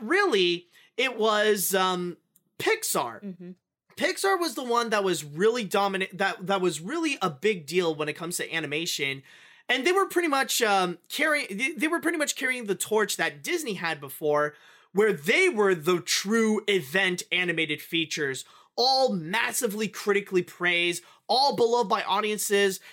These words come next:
Speaker 1: and all huge successes, almost one after another, where a lot of people think that, like, the P-, the Pixar movies were, like, untouchable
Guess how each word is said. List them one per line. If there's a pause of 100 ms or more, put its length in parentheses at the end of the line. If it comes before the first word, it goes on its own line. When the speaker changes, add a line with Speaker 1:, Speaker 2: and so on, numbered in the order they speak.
(120)
Speaker 1:
and
all
huge
successes, (260)
almost
one (100)
after
another,
where (260)
a
lot
of
people
think
that, (340)
like,
the
P-,
the
Pixar
movies
were,
like,
untouchable